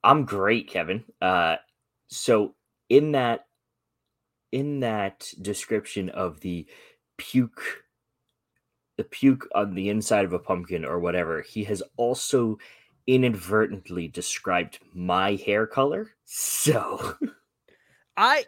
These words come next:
Speaker 2: your hair color, even though it's fiery red, I,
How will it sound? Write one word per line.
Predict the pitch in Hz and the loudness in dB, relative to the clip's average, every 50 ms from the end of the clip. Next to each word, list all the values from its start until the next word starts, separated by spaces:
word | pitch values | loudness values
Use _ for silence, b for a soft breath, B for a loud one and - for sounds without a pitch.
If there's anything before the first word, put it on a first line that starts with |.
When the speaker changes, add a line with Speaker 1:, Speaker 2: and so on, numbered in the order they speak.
| _ | _
Speaker 2:
your | - 190 185 220 269 339 359 359 339 339 330 277 | -10 -8 -6 -4 -2 -2 -2 -2 -2 -2 -4 -4
hair | 220 180 196 196 196 190 | 0 0 2 2 0 0
color, | - - 180 175 170 165 156 156 156 160 - - | -2 -2 -2 -2 0 0 -2 -2 -4 -6 -6 -8
even | 185 226 254 233 254 233 | -8 -8 -6 -6 -6 -4
though | 185 165 160 151 | -2 0 0 0
it's | 139 127 - - - - | -2 -4 -6 -10 -14 -16
fiery | - - _ - 160 175 175 170 160 156 143 139 135 | -20 -6 _ 4 4 6 4 4 2 -2 -4 -4 -4
red, | 120 120 117 113 113 107 - _ - | -4 -4 -2 -2 -4 -4 -4 _ 2
I, | 180 190 202 208 214 214 208 208 202 | 6 8 8 8 8 6 4 0 -2